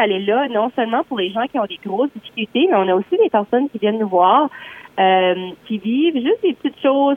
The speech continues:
qui veulent juste améliorer des aspects de leur vie, comme, fait que c'est vraiment fait pour tout le monde. Euh, puis je te dirais que les tabous sont beaucoup plus avec les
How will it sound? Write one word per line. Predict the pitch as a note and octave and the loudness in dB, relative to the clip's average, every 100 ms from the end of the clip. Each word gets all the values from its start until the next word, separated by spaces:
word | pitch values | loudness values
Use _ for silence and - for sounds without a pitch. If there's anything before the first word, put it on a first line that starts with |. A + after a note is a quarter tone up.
| - | -2
qui | |
veulent | G3+ F#3 | 0 2
juste | G#3 A3 | 0 -2
améliorer | F3 F#3 F#3+ A3 G#3 G#3 C#4+ | -2 0 0 2 2 0 -2
des | B3+ | 0
aspects | G#3+ G#3+ A#3 | 0 0 -2
de | G#3+ | 0
leur | G#3 G#3 | 0 -2
vie, | A3+ A#3+ A#3+ B3 | -4 -6 -2 -2
comme, | - G3+ F#3 - - - - | 0 0 0 -6 -20 -20 -4
fait | A3 | -2
que | - | 0
c'est | |
vraiment | A#3 A3 A#3+ E4 - | 0 2 2 0 0
fait | D#4 - | -4 -4
pour | A#3+ | -6
tout | - | -2
le | A3+ | -2
monde. | G3+ E3+ G3 D#4 C4 - - - | 0 0 0 -2 -6 -14 -14 -2
Euh, | G3 F#3+ F#3 G3 | 0 2 0 -2
puis | - - | -8 -4
je | |
te | G3+ | -2
dirais | A#3+ C4+ | 0 0
que | G4+ | 0
les | F4+ | -2
tabous | - A3 G3+ C4 D#4+ | 0 0 0 -2 -2
sont | C4 G#3+ | -2 -4
beaucoup | A3 C4 E4+ | -4 -2 -4
plus | - B3+ D#4+ | -2 -2 0
avec | A3+ F#3 G3 | 0 0 -2
les | G3+ G3 | -2 -2